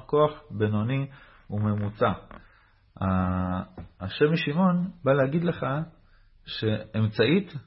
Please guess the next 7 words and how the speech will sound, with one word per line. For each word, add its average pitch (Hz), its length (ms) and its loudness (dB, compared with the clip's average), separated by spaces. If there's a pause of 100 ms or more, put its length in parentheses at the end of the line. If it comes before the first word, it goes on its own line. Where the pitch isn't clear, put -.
מלשון 143 500 0
ממוצע, 117 480 0 (520)
לא 143 120 2 (140)
אמצע 156 280 0
מלשון 120 400 -4
מרכז 110 400 0
המעגל, 95 520 2